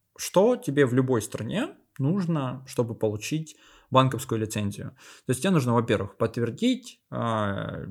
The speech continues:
свою личность, подтвердить, а, личность людей, которые вместе с тобой открывают банк, а, рассказать, к-, что, какие услуги ты будешь предоставлять и как. И самое главное, иметь уставной капитал.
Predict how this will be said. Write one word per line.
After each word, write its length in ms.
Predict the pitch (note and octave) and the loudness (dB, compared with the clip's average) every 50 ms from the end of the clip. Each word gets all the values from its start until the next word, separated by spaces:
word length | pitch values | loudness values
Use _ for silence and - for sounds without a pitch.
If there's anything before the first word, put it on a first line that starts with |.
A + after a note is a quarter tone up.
| G#2 G#2+ - _ _ _ _ | -10 -10 -12 _ _ _ _
свою 360 | - - - C3+ C3 A2 G#2+ G#2+ | -4 2 4 4 6 4 4 0
личность, 480 | G#2+ G#2 G2 - - G#2 G#2 - - - | 0 -2 -4 -4 -6 -6 -6 -4 0 0
подтвердить, 720 | - - - A2+ A2 A2 A#2+ C#3 E3 F#3 F3 - - - - | 0 0 0 -4 -4 -2 -2 -2 -2 -2 -4 -6 -10 -8 -4
а, 260 | - A#2 A2+ A2 G#2+ G#2+ | -2 0 0 0 0 0
личность 500 | A2 B2+ C3+ - - - A#2 - - - | 0 -2 -2 -2 -2 -2 -2 -2 0 -2
людей, 240 | A#2+ A2+ A#2+ C3 C3 | 0 0 2 0 0
которые 260 | C3 B2 A2+ A2+ A2 G#2+ | 0 0 0 0 0 2
вместе 260 | A#2 B2 B2+ - A2 | 0 -2 -2 -4 -6
с 80 | - | -6
тобой 280 | - G#2+ G2+ A#2 B2 B2 | -6 -2 2 4 4 4
открывают 560 | - - - G2 G#2+ A#2 B2 A#2 G#2 F2+ - | 2 0 -4 -2 0 2 2 2 2 -2 -4
банк, 440 | - F#2 G2 G2 G#2 G2+ - - - _ - - - - - - - - | -2 -2 0 0 -2 -2 -4 -8 -16 _ -20 -20 -20 -20 -20 -20 -16 -8
а, 380 | - A2+ G#2 G2+ G2+ G2+ G2 G2+ | -4 -2 0 0 0 0 0 -2
рассказать, 540 | A2+ A2 - - A2+ G#2+ B2+ C#3+ C#3+ C3+ - | -2 -2 0 0 2 4 4 4 2 0 -8
к-, 160 | - C3 - - - _ _ - | -12 -12 -12 -12 -16 _ _ -14
что, 360 | - - - - B2 B2+ B2 | -12 -8 -2 2 2 2 2
какие 240 | - A#2 - C#3 C#3+ | 0 -2 0 2 2
услуги 400 | C3 C3+ - B2+ B2+ C3+ B2+ A#2 | 2 2 2 0 2 2 2 0
ты 140 | B2 - A2+ | -2 -2 -4
будешь 300 | G#2+ A#2 G#2 A2 - - | -4 -2 -4 -4 -4 -4
предоставлять 680 | - A2 G#2 G#2 - - A2 G2+ G#2 G#2 G2+ - - - | -4 -4 -4 -4 -6 -4 -4 -2 0 0 -2 -4 -8 -14
и 60 | G#2 | -12
как. 560 | - - G2+ G2+ G2 F#2+ - - - - _ _ - | -10 -6 -2 -2 -2 -2 -4 -8 -20 -20 _ _ -4
И 400 | B2+ C3+ D#3+ F3 F3+ F3 D#3 C3 A2+ | -2 -2 0 0 2 2 2 2 2
самое 280 | - C#3+ C#3 C3 A2+ | 2 0 0 2 2
главное, 260 | A#2 C#3 E3 D#3+ B2+ | 2 2 2 2 2
иметь 200 | A2 A#2+ B2+ B2+ | 0 0 -2 -4
уставной 320 | - - - A2+ A2 A#2 G#2+ | -6 -6 -4 -4 -2 -2 -4
капитал. 560 | - G2 - - - F#2 - - - - | -6 -8 -8 -4 -2 -2 -2 -4 -8 -16